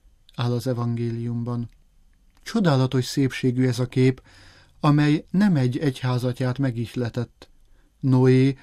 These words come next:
korának egyetlen istenfélő embere, Krisztusnak, az egyedül igaznak az előképe.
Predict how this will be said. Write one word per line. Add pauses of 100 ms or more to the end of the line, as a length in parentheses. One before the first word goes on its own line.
(360)
korának
egyetlen
istenfélő
embere, (520)
Krisztusnak, (280)
az
egyedül
igaznak
az
előképe.